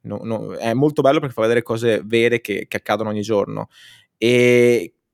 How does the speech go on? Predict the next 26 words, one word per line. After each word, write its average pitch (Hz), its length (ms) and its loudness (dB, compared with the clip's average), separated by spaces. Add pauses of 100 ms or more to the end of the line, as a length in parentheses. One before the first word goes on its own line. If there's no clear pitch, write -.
(100)
quando 147 1080 4 (280)
tu 165 220 6
da 131 120 4
persona, 113 880 0 (500)
ma 117 120 -2
anche 131 180 0
minorenne, 110 760 0 (840)
riesci 156 320 4
ad 170 60 4
accedere 151 320 2
a - 20 2
certi 123 280 -2
dati 110 240 0
delle 113 140 -2
persone, 117 640 -8 (360)
riesci 151 300 2
a 175 40 6
vedere 143 200 4
cosa 135 180 -2
fanno, 110 440 0
riesci 123 180 -2
a 135 40 -4
accedere 127 220 2
alla 117 80 4
loro 113 140 4
webcam, 110 500 -2